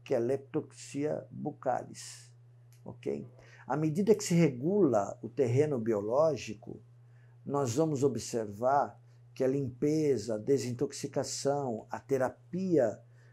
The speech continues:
por ozoniotera-, né, na ozonioterapia e o reequilíbrio, né, da flora bucal, da flora intestinal, que naturalmente pode vir quando se utiliza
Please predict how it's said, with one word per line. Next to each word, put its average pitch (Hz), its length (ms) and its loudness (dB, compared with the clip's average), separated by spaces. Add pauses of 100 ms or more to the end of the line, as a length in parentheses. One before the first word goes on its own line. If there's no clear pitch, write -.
(160)
por 131 140 -2
ozoniotera-, 123 680 0 (460)
né, 131 180 -2
na 120 160 -2
ozonioterapia 120 1120 -4 (540)
e 147 320 -4 (880)
o 135 140 -4
reequilíbrio, 151 1400 4 (180)
né, 139 460 -6 (920)
da 120 180 2
flora 143 340 6
bucal, 123 840 0 (760)
da 127 160 -2
flora 156 300 4
intestinal, 131 920 -2
que 123 100 -10
naturalmente 143 840 2 (240)
pode 180 360 6
vir 117 520 0 (420)
quando 147 200 2
se - 180 -2
utiliza 127 1040 0